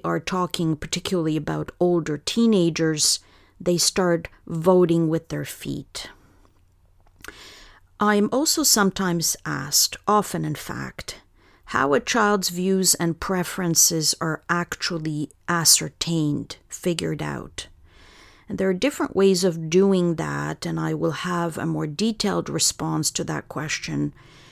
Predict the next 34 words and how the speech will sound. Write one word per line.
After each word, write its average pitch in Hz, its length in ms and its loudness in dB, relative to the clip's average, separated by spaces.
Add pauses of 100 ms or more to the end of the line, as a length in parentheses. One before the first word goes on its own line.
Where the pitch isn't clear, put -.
(200)
in 175 180 2
another 160 500 -2
episode. 151 720 -6
But - 180 -4
this 311 320 4
area 208 380 2
of 165 180 -6
discussion 170 720 2 (600)
brings 196 400 2
me 190 140 0
to 185 160 -6
another 175 360 0
question, - 640 -6
which 156 200 -4
is 156 200 -4
directly 165 480 -4
related 160 720 4
to 170 100 -2
what 160 300 -4
we 160 160 -2
have 151 240 -6
been 147 160 -6
talking 151 440 -8
about 143 460 -8
in 143 100 -8
the 143 80 -8
last - 400 -6
few - 140 -8
minutes. - 460 -8
So - 200 -2
here's 254 360 -4
question 190 460 -6
number 165 260 -4
four. - 720 -6